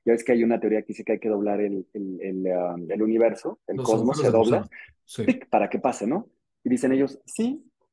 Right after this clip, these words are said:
Speaker 1: sí, y sí, y sí hay pases como directos, sí hay como túneles, ya vamos a decir, ¿no? O, o gusanos ya, ya hechos.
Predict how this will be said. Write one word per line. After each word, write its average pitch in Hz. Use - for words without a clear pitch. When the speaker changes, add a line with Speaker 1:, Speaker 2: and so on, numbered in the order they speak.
Speaker 1:
sí, 160
y 110
sí, 127
y 123
sí 139
hay 135
pases 131
como 107
directos, 117
sí -
hay 110
como 98
túneles, 127
ya 101
vamos 95
a 101
decir, 98
¿no? 104
O, 90
o 90
gusanos 110
ya, 107
ya 113
hechos. -